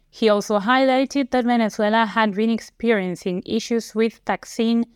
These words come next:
availability even before the pandemic. In more health news, on Friday the nineteenth,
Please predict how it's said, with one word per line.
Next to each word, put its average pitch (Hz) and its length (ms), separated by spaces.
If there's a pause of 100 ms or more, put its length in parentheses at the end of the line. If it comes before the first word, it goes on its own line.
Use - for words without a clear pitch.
(260)
availability 196 1000
even 226 400
before 196 460
the 170 100
pandemic. 170 720 (920)
In 240 160
more 233 240
health 208 400
news, 277 480
on 220 160
Friday 208 440
the 185 120
nineteenth, 233 600